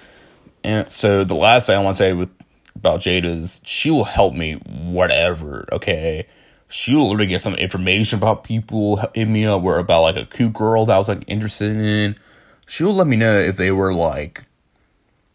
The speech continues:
like, if they're being legit or not, you know, like, if they're cool or bitch. Like, she'll let me know, like, "Hey,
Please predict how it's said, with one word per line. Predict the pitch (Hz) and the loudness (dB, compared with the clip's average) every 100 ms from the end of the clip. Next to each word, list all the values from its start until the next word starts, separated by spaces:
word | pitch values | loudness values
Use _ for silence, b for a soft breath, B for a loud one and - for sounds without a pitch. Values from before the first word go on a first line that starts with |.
| _ _ - - | _ _ -12 -6
like, | - - | -4 -4
if | 101 | 0
they're | 98 | 0
being | 101 98 95 | 2 0 0
legit | 90 95 92 95 | -2 -2 2 2
or | 82 85 | 2 -2
not, | 82 60 58 64 - _ | -2 -4 -4 -4 -6 _
you | 98 | -4
know, | 95 80 69 | -2 -2 -2
like, | 69 - | -2 -2
if | 92 | -2
they're | 92 | -4
cool | - 107 104 101 98 95 92 | -6 -4 0 0 0 0 -2
or | 85 - | -6 -8
bitch. | 92 95 95 90 110 | -6 -4 -4 -6 -8
Like, | 101 - | -8 -6
she'll | 101 | -2
let | 104 | -2
me | 98 | 0
know, | 90 | -2
like, | 78 80 | -2 -6
"Hey, | 73 - | -8 -10